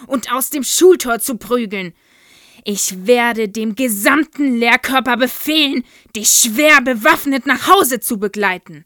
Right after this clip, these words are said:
Und dann werde ich dafür sorgen, darauf kannst du dich verlassen, dass sie dich für mindestens vierzig Jahre in ein Zuchthaus für jugendliche Schwerverbrecherinnen stecken.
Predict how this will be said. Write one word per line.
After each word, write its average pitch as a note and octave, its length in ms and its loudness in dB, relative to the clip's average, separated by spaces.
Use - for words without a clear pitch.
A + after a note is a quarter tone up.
Und G3 260 -8
dann B3 240 -2
werde F3 200 -6
ich - 120 -10
dafür G#3+ 340 0
sorgen, A3+ 460 0
darauf F#3+ 480 -10
kannst G#3 340 -10
du F#3+ 60 -10
dich F#3 220 -10
verlassen, F#3 640 -10
dass G#3 200 -4
sie B3 140 -2
dich A#3 200 -4
für C4 160 0
mindestens D#4 920 -2
vierzig - 960 2
Jahre D#4+ 520 2
in B3 200 -2
ein B3 220 -2
Zuchthaus - 720 0
für - 180 -4
jugendliche D4 800 4
Schwerverbrecherinnen A3+ 1040 -4
stecken. F#3 520 -8